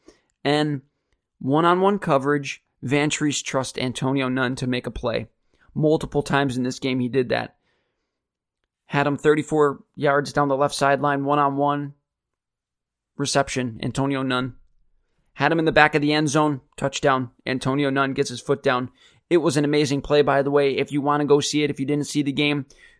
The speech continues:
go head over to my Twitter, Sports Talk Buff One, and go down, uh, scroll down on my page. I shared the play from E S P N Plus or E S P N U, wherever I got, or wherever I got the play call from,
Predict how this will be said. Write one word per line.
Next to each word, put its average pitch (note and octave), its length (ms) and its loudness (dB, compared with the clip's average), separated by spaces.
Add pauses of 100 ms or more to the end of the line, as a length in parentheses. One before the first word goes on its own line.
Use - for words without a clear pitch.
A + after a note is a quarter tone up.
go D3 140 4
head D3 180 4
over D3 200 6
to C#3+ 60 0
my C#3 140 0
Twitter, D3 480 0 (380)
Sports C#3+ 380 0
Talk C#3 220 0
Buff D3 220 2
One, D#3+ 240 2 (1300)
and C#3 260 0 (560)
go D3+ 180 4
down, D3+ 360 2
uh, B2+ 160 0
scroll D3+ 280 4
down D3 160 4
on D3 80 2
my C#3 80 0
page. C#3 400 0
I C3 80 0
shared C#3 420 2
the C3 80 -6
play C#3+ 440 0 (240)
from D3 300 -2
E D3 140 2
S - 160 2
P D3 240 -2
N C#3+ 160 -2
Plus - 440 -2 (200)
or C3 100 -6
E C3 140 2
S C#3+ 100 0
P C#3+ 160 -4
N C#3 140 -2
U, C#3 180 -2
wherever C3+ 540 0
I B2+ 80 -2
got, B2 240 -4 (160)
or B2+ 140 -2
wherever C3+ 260 2
I - 20 -2
got C3 180 -4
the B2 60 -12
play C3 200 -2
call C3 180 -6
from, B2+ 280 -10